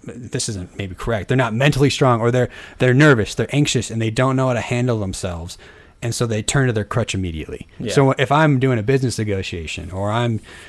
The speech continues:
Speaker 1: listening to a discussion on some topic and a person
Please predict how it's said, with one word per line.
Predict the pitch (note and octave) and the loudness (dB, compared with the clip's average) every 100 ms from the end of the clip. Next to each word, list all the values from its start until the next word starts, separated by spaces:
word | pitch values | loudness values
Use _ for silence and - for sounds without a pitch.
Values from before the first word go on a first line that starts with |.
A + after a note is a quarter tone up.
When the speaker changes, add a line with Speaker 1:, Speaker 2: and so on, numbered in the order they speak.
| - B2 | -16 -12
Speaker 1:
listening | D3 C#3 C#3+ C#3+ B2+ A#2+ | -2 2 2 2 2 2
to | B2 A2+ G#2+ G#2+ G#2 G2+ - | 0 2 0 0 -4 -6 -8
a | A#2 G#2+ G2+ F#2+ F#2+ - | -6 -4 -6 -6 -10 -8
discussion | A#2 - D3 B2 B2 | -6 -2 0 0 -2
on | G2 G2 | -2 -2
some | G#2+ | -4
topic | - A#2 - F2 - | -2 0 0 -4 -6
and | G#2+ | -6
a | F#2 | 0
person | C3+ C3+ - G#2+ | 2 2 0 -4